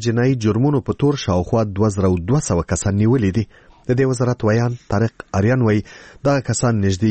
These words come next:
یو نیم زر جنایي پیښو کې د لاس لرلو په تور نیول شوي چې یو سلو یو اویا یې د قتل پیښې دي. د کورنیو چارو وزارت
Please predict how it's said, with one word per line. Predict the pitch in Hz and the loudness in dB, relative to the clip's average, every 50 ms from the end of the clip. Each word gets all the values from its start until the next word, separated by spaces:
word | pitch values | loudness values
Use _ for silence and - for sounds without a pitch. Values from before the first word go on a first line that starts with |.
| 104 101 | 2 4
یو | 95 101 107 113 | 2 2 2 2
نیم | 127 139 143 123 104 82 | 0 0 0 -2 -4 -2
زر | 92 92 87 - _ - 98 | -2 -2 -2 -2 _ -2 -2
جنایي | 101 92 95 98 101 95 - _ - - | 0 2 2 2 2 2 0 _ -2 0
پیښو | 143 143 123 - - 104 95 85 - - - - - - - _ - - - | 0 0 0 0 0 0 0 0 -2 -6 -18 -20 -20 -20 -20 _ -14 -4 0
کې | 110 98 95 92 90 87 | 2 2 2 0 0 0
د | 98 92 90 90 90 | 0 2 2 2 2
لاس | 87 85 - - - 95 87 92 | 2 0 -2 -4 -2 0 2 2
لرلو | 95 104 117 135 123 107 92 - - | 4 4 2 2 2 0 -2 -2 -4
په | 85 - - | -8 -4 -2
تور | 92 85 85 92 | -2 0 0 0
نیول | 92 90 92 87 - | 0 2 2 0 0
شوي | - 135 127 127 120 | 0 2 2 2 0
چې | - - 110 98 | 0 -2 -2 0
یو | 95 92 - | 0 -2 -4
سلو | - 101 95 95 98 110 | -4 -2 0 2 2 2
یو | 120 123 123 120 | 2 2 2 2
اویا | 123 123 123 131 131 135 139 | 2 2 2 2 2 2 2
یې | 139 131 - - - - _ - 104 | 0 -2 -6 -18 -20 -20 _ -8 -6
د | 98 - - - | -6 -6 -4 -4
قتل | 104 - - - 98 95 - - - - | -6 -4 -2 -2 -2 -2 -2 -6 -2 0
پیښې | 135 113 - - 101 90 | 0 0 0 -2 -2 -2
دي. | 113 113 - - - - _ _ - 107 | -2 -4 -4 -10 -20 -20 _ _ -4 -4
د | 92 - - | -2 0 0
کورنیو | 98 92 92 98 98 98 95 - | 0 2 2 2 2 0 0 0
چارو | 101 90 90 90 90 | -2 0 0 0 0
وزارت | 82 98 98 104 92 | 0 0 0 0 0